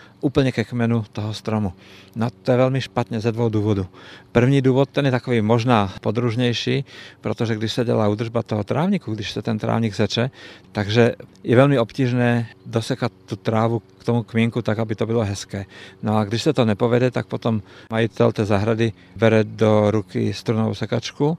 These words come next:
a oseče to tak, aby to hezké bylo. No a tam je teda ten první problém, protože ta struna, která se otáčí v té sekačce, tak má obrovskou sílu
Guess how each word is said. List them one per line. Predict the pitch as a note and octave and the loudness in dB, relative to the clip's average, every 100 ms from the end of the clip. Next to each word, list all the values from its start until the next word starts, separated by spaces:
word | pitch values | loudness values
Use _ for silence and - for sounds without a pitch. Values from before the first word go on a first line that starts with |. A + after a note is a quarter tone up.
| - - - - | -8 -20 -20 -2
a | G#2+ G#2+ A2+ - - _ | 2 2 2 -4 -16 _
oseče | - A#2+ C3 B2+ | -6 -2 -2 -2
to | A#2+ | -2
tak, | A2 A2+ A2+ | 0 0 0
aby | A2+ G#2+ | -2 -4
to | G#2+ | -6
hezké | G2+ - G2+ | -6 -4 0
bylo. | G2 F#2+ F2+ - - - - | 2 2 -2 -12 -20 -20 -8
No | A2+ G2+ | 0 2
a | G#2+ G#2+ - - | 4 2 -2 -4
tam | - A#2 | 0 0
je | |
teda | B2+ B2 | 0 -2
ten | A#2+ G#2+ G#2 F#2+ _ _ _ | -2 -4 -4 -8 _ _ _
první | - A2 A2+ | -6 -2 -2
problém, | G#2+ A2 A2 B2 C3 | 0 0 2 2 0
protože | B2 A2+ A#2 G#2+ A#2 A2 - - | -2 -6 -4 -2 0 0 -6 -12
ta | - | -12
struna, | - A2 A2+ A#2 A#2 _ _ | -6 -2 2 0 -2 _ _
která | - G#2+ | -6 -6
se | G#2 G#2+ | -4 -6
otáčí | G2+ G#2+ - A2+ | -6 -6 -6 -8
v | - | -8
té | G#2 | -12
sekačce, | - A2 A2+ - A2 - - - - - | -10 -10 -10 -8 -10 -10 -16 -20 -20 -6
tak | G#2+ | -2
má | G#2+ | 0
obrovskou | G#2 A2+ G#2 A#2 | 0 -2 -4 -6
sílu | G#2 A2+ G#2 A2 C#3+ | -2 0 2 0 -2